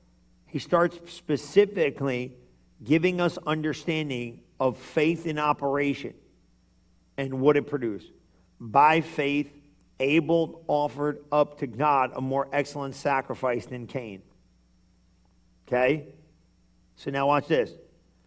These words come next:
So now it, it starts telling on itself. "By which he obtained a witness, he was righteous."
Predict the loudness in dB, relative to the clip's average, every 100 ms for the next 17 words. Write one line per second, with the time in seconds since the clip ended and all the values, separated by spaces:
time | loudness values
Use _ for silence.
0 | _ _ -8 -6 -6 -6 -6 -6 -8 -2
1 | 0 0 -6 -2 0 2 0 0 -4 -10
2 | -10 -10 -18 _ _ _ _ _ _ _
3 | _ _ _ _ _ _ _ _ 2 4
4 | 6 4 2 2 0 0 -2 0 -2 -2
5 | -6 -6 -6 -4 2 2 2 -4 -12